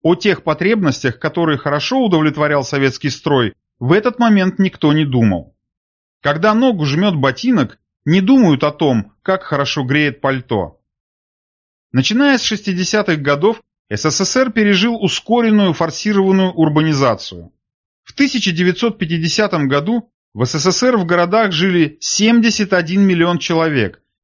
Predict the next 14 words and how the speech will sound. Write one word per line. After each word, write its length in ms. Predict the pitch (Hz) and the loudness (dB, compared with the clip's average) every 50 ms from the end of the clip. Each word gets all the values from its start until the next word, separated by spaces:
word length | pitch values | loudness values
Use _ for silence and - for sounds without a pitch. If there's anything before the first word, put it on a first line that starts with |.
| _ _ | _ _
тридцать 420 | - 156 202 226 220 - 233 208 180 | -2 0 0 0 0 0 -2 -2 0
девять 320 | 156 185 196 202 190 202 | 0 0 0 0 0 -2
процентов 540 | - 170 151 - - 151 143 131 151 - - | -4 -4 -4 -2 -2 -2 -2 -2 -2 -2 -2
населения. 640 | 151 139 - 165 147 127 117 107 95 90 82 - - _ _ _ _ _ _ _ _ | -4 -2 0 0 0 2 2 0 -2 -4 -6 -10 -14 _ _ _ _ _ _ _ _
А 140 | - 110 110 | -6 -4 -4
в 80 | - - | -4 -2
тысяча 380 | 233 254 - 294 240 - 240 | -2 0 0 0 0 0 0
девятьсот 480 | 214 208 202 202 185 - 202 196 175 139 | 2 2 2 0 0 2 2 0 2 2
девяностом 560 | 160 175 175 170 170 156 135 - - 135 131 | 0 0 0 2 2 0 0 0 0 0 2
году 400 | 123 131 127 120 113 107 107 _ _ _ | 2 2 0 0 -2 -4 -6 _ _ _
сто 360 | _ - - - - 196 214 | _ -16 -14 -4 0 0 2
девяносто 680 | 208 180 214 208 226 233 233 254 247 208 - - 170 160 | 2 2 0 2 4 4 4 4 4 2 0 -2 0 0
миллионов 480 | 156 143 139 139 131 120 110 104 - | 2 2 2 2 2 2 0 -2 -4
человек, 560 | - - 123 113 107 107 101 95 82 - _ | -4 -4 -2 -2 0 -2 -2 -4 -6 -10 _